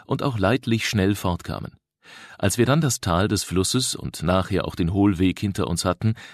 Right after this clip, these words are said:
wurde es besser, denn die Sterne leuchteten uns zur Genüge. Wir schritten so rasch wie möglich vorwärts. Dennoch dauerte es über eine Stunde, bis wir oben auf der Hochebene am Rande des Talkessels ankamen.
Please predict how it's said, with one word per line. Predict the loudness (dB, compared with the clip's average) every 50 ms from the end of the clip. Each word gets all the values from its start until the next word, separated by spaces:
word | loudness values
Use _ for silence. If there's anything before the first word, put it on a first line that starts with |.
| -2 0
wurde | 2 2 2 2
es | 0 0 -2 0
besser, | 2 2 2 2 0 0 -2
denn | -2 -2 -4
die | -6 -6
Sterne | -4 0 2 4 4 4 4 4
leuchteten | 4 2 2 0 0 -2 -6 -8 -8 -6 -6 -4
uns | -4 -4 -4 -4 -6
zur | -6 -4 -2
Genüge. | -2 0 -2 -2 -4 -6 -8 -10 -10 -12 _ _ _ _ _ _ _ _ _ -20 -20 -20 -20 -20 -20 -20 -20 -20 -20 _ _ _ _
Wir | 2 4
schritten | 4 4 2 2 4 4 4
so | 4 4
rasch | 4 2 2 2 2
wie | 4
möglich | 4 4 4 2 0 -4 -6 -4
vorwärts. | -4 -6 -6 -6 -10 -12 -10 -8 -8 -8 -8 -8 _ -20 -20 -4 2
Dennoch | 4 4 4 4 2 2
dauerte | 2 2 4 4 2 2 0 -2
es | -2 -2 -4
über | -4 -4 -4 -2 -2 -2 -2 0
eine | 0 0 0 0 0
Stunde, | -2 0 0 0 2 2 2 0
bis | 0 0 0
wir | 2 2 4
oben | 4 2 2 2 0 -2
auf | -2 -2
der | 0 2 4
Hochebene | 4 4 2 2 2 2 2 4 4 4 4 4 4 2
am | 0 2
Rande | 2 2 2 2 2 2
des | 0 0 0
Talkessels | 0 0 2 2 2 0 0 -2 0 0 -2 -2 -2
ankamen. | -2 -2 -2 -2 -4 -6 -8 -10 -10 -14